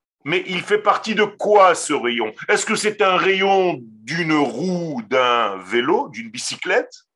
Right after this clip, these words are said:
Ou bien c'est un rayon de soleil ? Ou bien le rayon d'un cercle ? Donc, si vous ne posez pas cette question, eh bien, le rayon n'a aucun sens, parce qu'on ne sait pas de quoi tu parles.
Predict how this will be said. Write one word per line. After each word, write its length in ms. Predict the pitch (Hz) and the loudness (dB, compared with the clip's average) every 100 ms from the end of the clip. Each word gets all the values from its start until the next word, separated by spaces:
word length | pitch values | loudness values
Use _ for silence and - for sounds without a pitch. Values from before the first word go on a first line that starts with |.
| _ _ _ - | _ _ _ -6
Ou 160 | 214 123 | -4 -4
bien 420 | 139 196 208 - - | 0 2 2 0 -2
c'est 320 | - 214 - | -2 0 4
un 100 | 214 | 4
rayon 460 | 196 175 175 190 196 | 4 4 4 2 2
de 160 | 165 113 | 0 -4
soleil ? 680 | - 151 127 117 117 185 - - - | -4 -2 0 2 0 -4 -16 -16 -8
Ou 120 | 202 | -6
bien 300 | 180 190 208 | -2 4 6
le 140 | 190 180 | 6 4
rayon 380 | 175 190 226 202 | 4 4 4 6
d'un 200 | 170 175 | 4 4
cercle ? 480 | 226 226 - - - _ _ _ _ _ _ _ _ _ - - | 2 0 -2 -10 -20 _ _ _ _ _ _ _ _ _ -20 -12
Donc, 220 | - - - | -8 -6 -8
si 380 | - - 285 320 | -6 -2 0 0
vous 240 | 269 240 208 | 2 2 4
ne 180 | 185 | 4
posez 540 | 180 - 240 233 196 196 | 2 2 2 2 0 -2
pas 300 | - 190 165 | 2 2 4
cette 320 | - 147 143 | 0 -4 -4
question, 580 | 127 117 - 92 98 131 | -8 -8 -10 -10 -8 -6
eh 40 | |
bien, 200 | 131 151 | -2 0
le 140 | 147 156 | 2 0
rayon 600 | 139 131 117 123 185 - - | 0 -2 -2 -2 -4 -12 -20
n'a 420 | 131 139 139 151 - | -16 -4 -2 0 2
aucun 420 | 262 254 247 214 | 2 2 -2 -2
sens, 720 | - 240 247 175 - - - - | -4 -4 -4 -6 -14 -20 -20 -6
parce 180 | 147 156 | -6 -2
qu'on 120 | 156 | -4
ne 40 | |
sait 260 | 143 160 - | -2 -4 0
pas 220 | - 233 | 2 2
de 100 | 139 | 2
quoi 240 | 139 160 | -2 -2
tu 160 | 170 175 | -4 -8
parles. 300 | - - | -6 -6